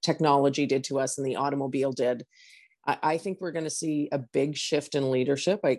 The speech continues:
I hope it comes sooner rather than later. But I have to tell you, like, I read an article, an interview with Mark Carney, um, the former,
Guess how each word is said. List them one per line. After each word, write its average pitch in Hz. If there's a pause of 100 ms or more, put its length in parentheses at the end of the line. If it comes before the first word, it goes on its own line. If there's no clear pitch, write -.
I 139
hope 147
it -
comes 143
sooner 139
rather 135
than 135
later. 131
But 175
I 175
have 185
to 165
tell 180
you, 170
like, 147
I 156
read 156
an 147
article, 147
an 135 (100)
interview 160
with 139
Mark 139 (100)
Carney, 156 (840)
um, 143
the 139
former, 139